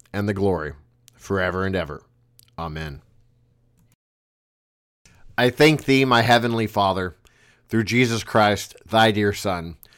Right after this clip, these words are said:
that thou hast kept me this night from all harm and danger. And I pray thee to keep me this day also from sin and all evil, that all my doings in life may please thee. For into thy hands I commend myself, my body and soul, and all things.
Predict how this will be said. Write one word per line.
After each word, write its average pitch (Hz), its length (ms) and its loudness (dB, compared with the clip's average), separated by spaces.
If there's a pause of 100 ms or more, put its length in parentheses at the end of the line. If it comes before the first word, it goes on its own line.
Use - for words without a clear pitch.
(140)
that 104 180 -2
thou 120 200 4
hast 120 240 2
kept 127 240 2
me 123 100 0
this 113 260 -4
night 110 220 -2
from 107 180 -4
all 101 140 0
harm 110 380 0
and 101 120 -4
danger. 92 540 -4 (500)
And 107 140 -2
I 110 100 2
pray 131 340 4
thee 123 240 2
to 113 80 -4
keep 123 260 -4
me 120 160 -2
this 110 260 -4
day 117 240 0
also 117 340 2
from 113 220 -8
sin 127 240 -4
and 123 140 -2
all 123 200 2
evil, 117 360 -2 (540)
that 107 120 0
all 120 220 4
my 123 180 6
doings 117 480 2
in 113 160 -2
life 104 320 0
may 104 180 0
please 110 400 -2
thee. 107 320 -4 (560)
For 95 160 -8
into 110 180 -4
thy 113 260 4
hands 113 400 -2
I 113 100 2
commend 107 320 -4
myself, 104 640 -2 (420)
my 98 220 -2
body 101 340 0
and 95 100 -8
soul, 92 480 -4 (300)
and 101 160 -6
all 120 200 4
things. 76 520 -10